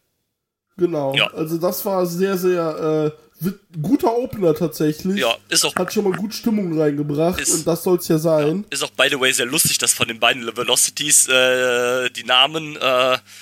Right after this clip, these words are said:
Speaker 2: an europäische Hauptstädte angelegt sind. Bei dem einen ist es der Vorname, bei dem anderen der Nachname.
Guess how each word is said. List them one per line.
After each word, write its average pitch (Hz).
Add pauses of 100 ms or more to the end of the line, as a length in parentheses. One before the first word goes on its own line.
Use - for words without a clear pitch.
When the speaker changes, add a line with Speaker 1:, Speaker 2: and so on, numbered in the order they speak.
(680)
Speaker 2:
an 139
europäische 147
Hauptstädte 147
angelegt 117
sind. 135
Bei 117
dem 117
einen 131
ist 131
es -
der 131
Vorname, 139
bei 127
dem 123
anderen 123
der 113
Nachname. 185